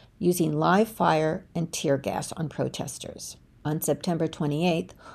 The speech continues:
organizers announced a halt to the demonstrations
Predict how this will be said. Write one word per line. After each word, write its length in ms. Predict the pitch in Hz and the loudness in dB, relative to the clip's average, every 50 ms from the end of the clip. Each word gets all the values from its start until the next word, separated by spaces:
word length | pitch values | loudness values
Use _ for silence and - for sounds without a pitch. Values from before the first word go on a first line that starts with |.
| - - _ - | -20 -10 _ 2
organizers 680 | 156 175 180 208 208 208 208 214 208 208 214 208 196 - | 4 4 6 6 6 6 6 4 4 4 2 0 0 0
announced 560 | - 165 160 160 170 175 180 196 202 - - | -4 -2 0 0 2 2 2 2 0 0 -2
a 100 | - 147 | -2 -2
halt 440 | 170 - - 175 190 208 - - - | 0 4 6 8 8 8 6 2 -4
to 80 | - - | -6 -4
the 60 | 165 | 2
demonstrations 840 | 165 165 156 156 160 151 - - - 135 160 - - 175 - - | 2 2 2 2 0 -4 -4 -2 -2 -2 -2 -2 -4 -6 -6 -6